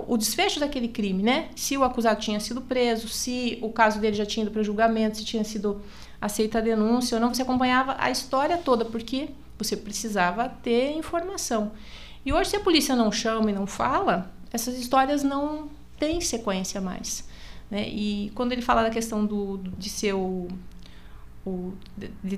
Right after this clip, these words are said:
de ter essa desatenção, é, ele começou falando que tinha que anotar tudo na coletiva, né? Eu anotava tudo também, era aquilo extremamente cansativo,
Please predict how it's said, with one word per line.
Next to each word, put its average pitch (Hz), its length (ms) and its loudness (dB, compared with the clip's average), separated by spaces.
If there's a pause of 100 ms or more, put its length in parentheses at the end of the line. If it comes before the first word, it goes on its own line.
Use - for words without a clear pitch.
de 196 100 -2
ter 233 220 4
essa 233 220 6
desatenção, 208 920 4 (140)
é, 196 380 2
ele 208 120 0
começou 254 340 2
falando 277 420 6
que 285 120 -6
tinha 302 200 -2
que 285 80 0
anotar 302 420 4
tudo 240 220 0
na 233 160 6
coletiva, 208 540 0
né? 226 200 2
Eu 233 120 4
anotava 381 400 2
tudo 302 240 0
também, 247 460 0
era 254 160 2
aquilo 247 300 -4
extremamente 294 600 2
cansativo, 254 600 0